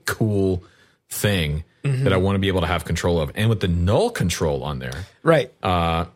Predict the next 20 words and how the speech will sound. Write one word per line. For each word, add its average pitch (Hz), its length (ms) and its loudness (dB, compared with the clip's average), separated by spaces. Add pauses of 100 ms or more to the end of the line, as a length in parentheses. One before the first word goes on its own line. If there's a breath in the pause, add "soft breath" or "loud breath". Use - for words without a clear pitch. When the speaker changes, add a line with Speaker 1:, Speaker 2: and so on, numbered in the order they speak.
(220)
Speaker 1:
you 110 160 0
can 110 200 0
blend 113 560 0
the 101 160 0
amount 95 220 0
of - 60 -2
octave 98 380 -2
in 87 340 0
with 87 280 -2
your 85 180 0
clean 117 340 0
signal, 69 360 -4
correct? - 560 -4
If 101 120 -6
you 95 100 0
were 87 100 0
just 98 320 0
running 92 240 2
the 87 80 2
octave? 90 480 -2